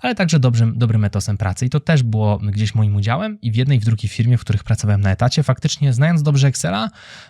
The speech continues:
można pomagać innym, a to powoduje, e, to, że szybko rozchodzi się pocztą pantoflową taka dobra reputacja.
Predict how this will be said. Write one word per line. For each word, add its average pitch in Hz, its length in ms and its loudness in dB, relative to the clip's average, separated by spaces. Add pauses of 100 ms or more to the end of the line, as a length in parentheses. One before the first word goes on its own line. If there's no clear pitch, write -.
można 139 280 2
pomagać 151 480 0
innym, 156 340 6
a - 160 -2
to 143 180 0
powoduje, 117 760 2 (420)
e, 101 280 0 (260)
to, 123 120 4
że 107 340 2 (400)
szybko - 440 -2
rozchodzi 104 440 0
się 92 340 -2 (160)
pocztą 123 320 0
pantoflową 101 580 0
taka - 200 -4
dobra 98 220 0
reputacja. 98 640 -2